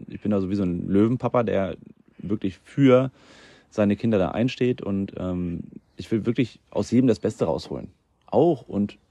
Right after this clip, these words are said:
ja, vielleicht insbesondere, aber daran müsst ihr dann arbeiten, aus den Kindern, die halt eben neurodivergent sind und auf einem der beiden Spektren sind oder auf einem der zwei Spektren A D H S, Autismus, weil das sind die Spektren, die ich ansatzweise zu verstehen glaube.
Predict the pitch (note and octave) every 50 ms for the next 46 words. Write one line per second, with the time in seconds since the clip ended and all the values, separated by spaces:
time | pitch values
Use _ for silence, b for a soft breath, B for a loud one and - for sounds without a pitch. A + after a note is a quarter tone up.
0 | - - - C3 C#3+ - - B2 A#2+ - - C#3+ D#3 - - G#3 F#3+ G#3+ D#3+ D#3+
1 | C#3 A#2 G2+ G2 G#2 A2+ A#2 A2+ A2+ A2+ - - - F#2+ - A2+ A2+ A#2 - A2+
2 | G#2+ B B B B B B B B B B B B B B - G#2 A#2+ C3+ -
3 | A2+ G#2+ G#2 - A#2 A2+ A2 G2+ F2 F2 G#2 A2 G#2+ G2+ G2 - - F#2+ G2 F#2
4 | F#2+ F#2 F#2 F#2 F#2+ F#2 E2 E2+ D#2+ E2 E2 D#2+ - G2+ C3 F3+ G3 G3 - -
5 | - _ _ _ _ _ _ _ _ _ _ _ _ - - - - - F#2 F#2+
6 | F#2+ F#2+ E2+ - - _ _ _ _ - - - F#2+ F#2 F2+ E2+ E2+ F2 E2+ F2
7 | - B2 B2+ - - A#2+ G#2 A2+ A2+ A2+ - - B B B B B B B B
8 | B B B B - E2+ - - - C#2 D#2+ D#2+ D2+ D2 - - F2 F2 F2 -
9 | - - E2+ - - - - E2+ E2+ E2+ E2+ F2 F2 - - - C3 C3+ - B2+
10 | A#2 A2 - - - - - - F2 E2+ - - - - - F2 - - - -
11 | F#2+ G#2+ A#2 A2 F#2 - - F2+ F2 F2+ F2+ E2+ E2+ D#2+ - F2+ - - - -
12 | A2 A2 A#2 G#2+ G#2 G2+ G2+ G#2